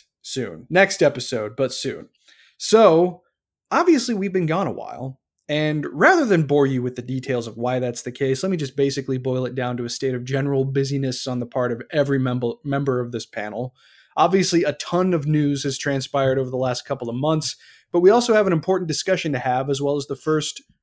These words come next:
Short Treks episode to react to the next time you hear from us. So,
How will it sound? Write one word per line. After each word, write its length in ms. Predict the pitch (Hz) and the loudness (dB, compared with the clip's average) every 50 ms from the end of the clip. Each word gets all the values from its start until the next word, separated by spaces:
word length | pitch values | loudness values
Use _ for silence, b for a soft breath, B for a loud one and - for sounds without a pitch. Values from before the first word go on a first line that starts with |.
| _ - | _ -6
Short 300 | - - 190 226 262 247 | 0 6 6 6 6 6
Treks 340 | - - 202 180 156 - - - | 2 2 2 2 2 0 -4 -4
episode 420 | 170 160 160 160 - - 170 165 160 | -4 -4 -4 -4 -2 -2 -2 -2 -2
to 100 | - 151 | -2 -2
react 420 | 143 143 147 160 175 190 190 - | 0 0 2 2 2 0 -2 -6
to 240 | - - 135 127 135 | -8 -6 -4 -4 -2
the 80 | 139 147 | -2 -4
next 460 | 147 147 156 165 175 175 - - - | -4 -4 -4 -4 -6 -6 -6 -8 -8
time 420 | - 135 123 104 87 - - 104 - _ _ _ _ _ _ - | -6 -6 -6 -6 -8 -10 -16 -18 -20 _ _ _ _ _ _ -10
you 140 | 127 123 117 | -8 -8 -4
hear 180 | 123 135 127 | -2 -2 -2
from 200 | 120 - 113 110 | -2 -4 -10 -12
us. 300 | 95 71 - - - - - | -12 -12 -12 -12 -14 -14 -8
So, 460 | - - 220 226 226 214 208 208 b | -2 2 2 4 4 4 2 2 b